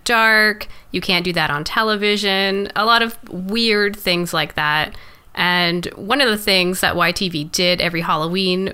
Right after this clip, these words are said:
was a special called Y T V Dark Night. And the,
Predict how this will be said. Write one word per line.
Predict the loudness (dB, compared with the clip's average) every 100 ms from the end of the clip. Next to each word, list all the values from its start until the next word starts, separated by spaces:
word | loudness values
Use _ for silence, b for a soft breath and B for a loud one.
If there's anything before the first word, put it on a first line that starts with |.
| -6
was | -2 -2 0
a | -2
special | 0 -2 -2 -2
called | 0 2 2 -2 -2
Y | -2 -2
T | -4
V | -4
Dark | 0 0 0
Night. | -2 -4 -6 -10 b b b b -20 -6
And | -2 2 2 0 -2
the, | -4 -8